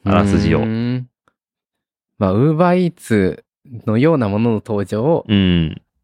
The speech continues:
Speaker 2: 予言していたということですね。
Speaker 1: ね。読まずに適当、適当なこと言ってますけど。<laughs> いや、よくない。これ読まずに適当なことよく、読むのよくないんで、
Speaker 2: いや、よし。
Speaker 1: これちょっと読んでみよう。
Speaker 2: 読みましょう。
Speaker 1: 本当に面白そうなんで、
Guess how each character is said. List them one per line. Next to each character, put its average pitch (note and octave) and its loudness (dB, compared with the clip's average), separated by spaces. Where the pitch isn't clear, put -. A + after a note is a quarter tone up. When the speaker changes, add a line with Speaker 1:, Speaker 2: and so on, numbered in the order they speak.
Speaker 2:
予 G2 0
言 G2+ 0
し - -12
て G2 0
い F#2 -4
た - -6
と - -10
い - -10
う - -14
こ - -16
と D#2 -12
で D2+ -10
す D2+ -18
ね。 B2 -12
Speaker 1:
ね。 F#2 -4
読 F#2 -2
ま F2+ 2
ず E2+ -2
に D#2+ -4
適 - -20
当、 F2+ -12
適 - -10
当 F#2+ 0
な E2 0
こ F2 -2
と F2+ -2
言 - -
っ - -6
て - -6
ま G#2+ 2
す - -4
け B2 0
ど。 C#3+ 6
<laughs> C#3+ 2
い - -8
や、 G#2 0
よ C#3 2
く A#2+ -8
な G2 -2
い。 F2 -6
こ E2 -6
れ F2 -4
読 A2 -4
ま D#3+ 2
ず D3 -2
に G2+ -6
適 G#2 -14
当 A#2 -2
な A2 -2
こ A2+ -4
と F#2+ -2
よ F#2+ 0
く、 - -20
読 F#2+ -10
む F#2 -6
の F2 -8
よ F2 -6
く - -8
な F2+ 2
い D#2+ 0
ん D2+ -10
で、 D#2+ -2
Speaker 2:
い - -4
や、 A2+ 2
よ C3 2
し。 - -2
Speaker 1:
こ - -
れ - -
ち D3+ -2
ょ D3+ 0
っ - -10
と - -12
読 G2+ 2
ん A#2+ -2
で E2+ 0
み D#2 -8
よ D2 -4
う。 - -10
Speaker 2:
読 G#2+ -2
み - 0
ま C3 2
し - -4
ょ E2+ 4
う。 - 2
Speaker 1:
本 E2 2
当 D2+ -4
に - -18
面 F2 -6
白 F#2 0
そ F#2+ -2
う - -4
な C#2+ -6
ん - -20
で、 - -20